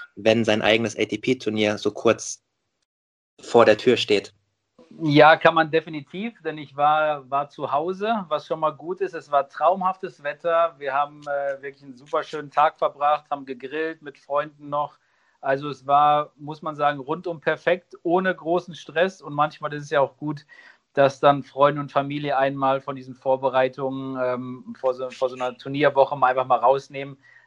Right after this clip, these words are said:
Speaker 2: dass man mal wirklich den Tag genießen kann.
Speaker 1: Das glaube ich sofort. Ähm,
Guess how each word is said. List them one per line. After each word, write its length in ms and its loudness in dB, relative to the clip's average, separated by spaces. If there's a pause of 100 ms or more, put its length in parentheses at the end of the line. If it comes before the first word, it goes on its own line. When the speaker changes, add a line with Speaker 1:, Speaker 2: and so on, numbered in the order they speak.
Speaker 2:
dass 140 -8
man 100 -4
mal 240 2
wirklich 240 -8
den 140 -8
Tag 220 -2
genießen 300 -8
kann. 280 -12 (840)
Speaker 1:
Das 440 0
glaube 280 6
ich 80 -2
sofort. 540 2 (400)
Ähm, 560 4